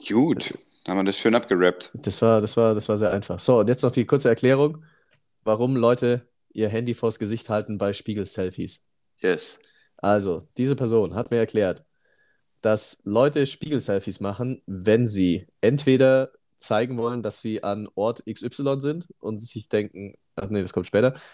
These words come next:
Speaker 2: äh, wenn sie am Ort X Y sind oder ihr Outfit präsentieren wollen. Soweit.
Speaker 1: Und, ja, okay.
Speaker 2: Und dann halten sie das Handy vors Gesicht, weil sie sich aber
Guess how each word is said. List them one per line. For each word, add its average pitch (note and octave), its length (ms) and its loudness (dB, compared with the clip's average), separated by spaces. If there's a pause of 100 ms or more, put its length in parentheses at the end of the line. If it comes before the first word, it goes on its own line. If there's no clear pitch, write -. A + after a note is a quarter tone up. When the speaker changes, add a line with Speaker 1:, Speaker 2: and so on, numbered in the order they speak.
(180)
Speaker 2:
äh, G#2 120 4
wenn A2 140 4
sie A2+ 80 6
am G#2+ 100 2
Ort A2+ 240 2
X A#2 120 -4
Y C3+ 280 0
sind C3 240 0
oder A#2+ 380 4
ihr G#2 200 0
Outfit - 500 -2
präsentieren F#2 600 -6
wollen. C#2+ 240 -8 (1300)
Soweit. G2 560 -2 (380)
Speaker 1:
Und, G#2+ 240 -2 (180)
ja, F2 460 -2
okay. F#2 380 -2 (180)
Speaker 2:
Und A2 160 0
dann A2+ 160 2
halten C3 240 2
sie B2 100 2
das A2 160 -2
Handy C#3+ 240 2
vors G2+ 240 0
Gesicht, G#2+ 380 -2
weil G#2 80 4
sie G#2 200 -2
sich G#2 260 -4
aber G#2 340 2